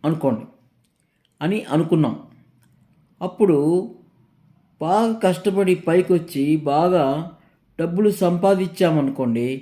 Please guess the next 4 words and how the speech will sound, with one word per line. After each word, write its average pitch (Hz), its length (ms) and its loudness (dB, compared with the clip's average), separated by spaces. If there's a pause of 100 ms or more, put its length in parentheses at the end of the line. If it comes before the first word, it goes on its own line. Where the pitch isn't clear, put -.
(640)
అప్పుడు 175 300 0 (280)
మనము 170 320 0 (580)
గమ్యస్థానము 151 960 0 (500)
చేరినట్టు, 127 580 -2